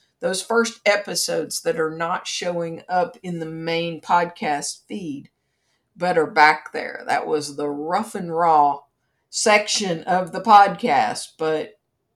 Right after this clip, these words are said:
God worked. God worked in that incredibly limited budget and definitely incredibly limited knowledge of podcasting.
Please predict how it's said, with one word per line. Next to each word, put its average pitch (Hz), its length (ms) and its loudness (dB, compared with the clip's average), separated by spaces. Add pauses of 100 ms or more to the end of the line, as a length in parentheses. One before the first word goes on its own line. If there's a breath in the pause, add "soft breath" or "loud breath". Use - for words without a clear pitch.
(420)
God 214 280 -8
worked. 220 500 -2 (1080)
God 190 340 -10
worked 208 380 -4
in 165 400 -12 (180)
that 170 380 0 (300)
incredibly 208 920 2
limited 202 720 -4
budget 220 540 -2 (760)
and 160 580 -8
definitely 196 840 0
incredibly 208 760 -2
limited 190 920 -8 (260)
knowledge 185 540 0
of 180 160 -8
podcasting. 127 920 -2